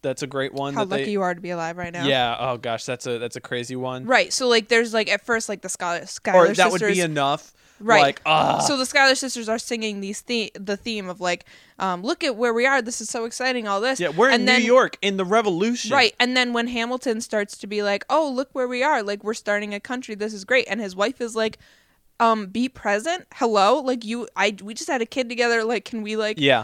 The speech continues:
Speaker 2: have
Speaker 1: absolutely.
Speaker 2: a marriage now?" And he's like, "Nope, gotta move forward. Like, you're, if you, like, if you pull
Speaker 1: He
Speaker 2: me
Speaker 1: will
Speaker 2: back."
Speaker 1: never be satisfied.
Speaker 2: Right. Yep.
Speaker 1: Uh, <laughs>
Speaker 2: <laughs> And she is helpless because of it, because in this day and age, like, she is, this is her husband. She can do,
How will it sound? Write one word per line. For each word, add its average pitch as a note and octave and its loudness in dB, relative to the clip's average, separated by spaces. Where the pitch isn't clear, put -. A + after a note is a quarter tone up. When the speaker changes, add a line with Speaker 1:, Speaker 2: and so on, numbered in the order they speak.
Speaker 2:
have A3+ 4
Speaker 1:
absolutely. G#3 0
Speaker 2:
a - 4
marriage A#3 2
now?" C4 2
And G#3+ -4
he's A3+ -6
like, F#3 -2
"Nope, E4+ 0
gotta A#3+ 2
move C#4+ -6
forward. A#3+ -2
Like, G#3 -6
you're, G#3 -6
if G#3 -4
you, G#3+ -4
like, A3+ 0
if A3 -4
you C4 -2
pull B3+ 0
Speaker 1:
He F#3+ 2
Speaker 2:
me B3 2
Speaker 1:
will D4 4
Speaker 2:
back." B3+ 6
Speaker 1:
never D#3 4
be A#3 -4
satisfied. A#3 0
Speaker 2:
Right. G#3+ 2
Yep. G3+ 6
Speaker 1:
Uh, D3+ -2
<laughs> - -
Speaker 2:
<laughs> - -20
And A#3 2
she C4+ 0
is D#4+ -2
helpless D#4 2
because E4+ -2
of A#3 0
it, F3+ -6
because A3+ 0
in A3 -2
this A3+ -2
day G#3+ 0
and G#3 -2
age, G3+ 0
like, G3 -4
she F#3 -4
is, F3+ -6
this A3 -2
is A3+ -8
her G3 0
husband. G3+ -6
She G#3 -10
can F#3+ -12
do, E3+ -10